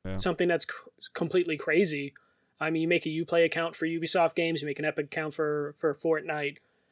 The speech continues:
Speaker 2: so it wouldn't be absolutely insane for that to happen on PlayStation. Uh,
Speaker 1: Yeah.
Speaker 2: and I'm sure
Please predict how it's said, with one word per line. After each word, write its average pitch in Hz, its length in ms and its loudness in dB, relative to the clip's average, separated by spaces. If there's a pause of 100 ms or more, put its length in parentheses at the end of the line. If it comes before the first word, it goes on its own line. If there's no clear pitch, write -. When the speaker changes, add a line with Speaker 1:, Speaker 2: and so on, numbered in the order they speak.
Speaker 2:
so 160 260 4
it 160 100 2
wouldn't 175 180 2
be 165 300 -2 (560)
absolutely 160 600 4
insane 156 460 2
for 156 160 0
that 151 220 0
to 151 80 -4
happen 143 280 -4
on 135 80 -10
PlayStation. 143 600 -4 (760)
Uh, 143 340 2
Speaker 1:
Yeah. 95 140 -2 (520)
Speaker 2:
and 180 200 4
I'm 170 300 2
sure 190 640 6